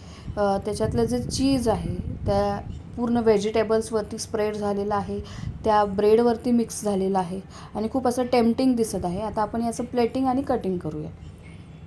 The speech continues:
तर आता आपण एका प्लेटमध्ये घेऊया याला आणि त्याला कट करूया स्क्वेअर शेपमध्ये. अ, कट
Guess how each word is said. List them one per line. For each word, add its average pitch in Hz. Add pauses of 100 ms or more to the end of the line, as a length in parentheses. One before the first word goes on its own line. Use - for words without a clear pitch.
(280)
तर 233
आता 240
आपण 240
एका 247
प्लेटमध्ये 247
घेऊया 226
याला 208 (2000)
आणि 214
त्याला 233 (120)
कट 262
करूया 160 (320)
स्क्वेअर 208
शेपमध्ये. 170 (2500)
अ, 202
कट 247